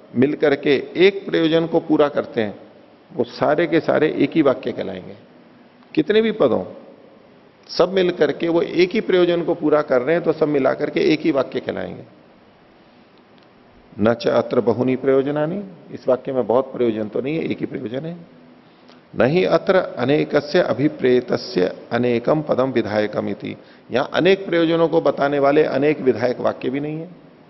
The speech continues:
अनेक पद यहां अनेक प्रयोजनों को बताने वाले भी नहीं है, एक ही प्रयोजन को बता रहे हैं। "रेवतीषु इति नैतत् केवलम रेवतीनां विधायकम", और बोले जो ये रेवतीषु शब्द है,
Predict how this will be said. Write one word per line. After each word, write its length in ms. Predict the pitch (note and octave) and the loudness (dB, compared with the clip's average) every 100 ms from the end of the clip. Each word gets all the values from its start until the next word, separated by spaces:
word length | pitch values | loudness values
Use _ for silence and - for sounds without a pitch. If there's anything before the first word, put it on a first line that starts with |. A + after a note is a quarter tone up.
| - - - _ | -20 -20 -20 _
अनेक 320 | A2 C3+ C3+ - | -2 -2 -2 0
पद 140 | C3 | 2
यहां 280 | F3 C#3+ C#3+ | 2 2 0
अनेक 320 | C#3+ C#3+ D3 | 2 0 0
प्रयोजनों 380 | C3 B2+ C3+ C#3 | 2 2 2 0
को 100 | C3+ | 0
बताने 320 | A#2+ A#2 A#2 | 0 -2 -2
वाले 220 | A2+ A2+ | -2 -4
भी 100 | A2+ | -6
नहीं 200 | B2 B2+ | -8 -10
है, 200 | C#3 E3 D3 _ - - | -12 -16 -20 _ -16 -6
एक 100 | - | -4
ही 100 | - | -4
प्रयोजन 360 | - A2 A2 A2+ | 0 0 0 -2
को 120 | A#2 | -2
बता 220 | A2+ A#2 | 0 -2
रहे 140 | A2+ | -4
हैं। 100 | B2 C3 - - - - _ _ _ _ _ _ _ _ _ - - _ _ _ _ - | -6 -12 -20 -20 -20 -20 _ _ _ _ _ _ _ _ _ -20 -20 _ _ _ _ -8
"रेवतीषु 840 | G#2 A#2+ A#2+ A#2+ A#2 A2 C3+ B2+ - | 0 2 2 -2 -2 -2 0 0 0
इति 300 | A#2+ D3 C3+ - | 0 -2 -2 -6
नैतत् 500 | G#2 A#2+ C3+ F#3+ - | -2 0 2 -2 0
केवलम 380 | C#3 C3+ C3+ B2+ | 0 2 2 0
रेवतीनां 640 | A#2 A#2 A#2 G#2 G#2+ A#2+ | 0 0 -2 -4 -2 -2
विधायकम", 580 | C#3+ A#2 F#2+ G2 - G2+ F2+ G2 - _ _ _ _ - - | -2 -4 -6 -8 -10 -12 -12 -20 -20 _ _ _ _ -12 -4
और 140 | A2+ | -2
बोले 300 | A2 C3 C#3 | 2 2 4
जो 100 | C#3 | 2
ये 120 | C#3+ | 2
रेवतीषु 580 | B2+ A#2 D3+ F#3+ F#3 F#3+ | 4 4 2 0 0 0
शब्द 300 | E3 D#3 A#2 | 0 -2 -4
है, 240 | G2+ F#2 | -6 -8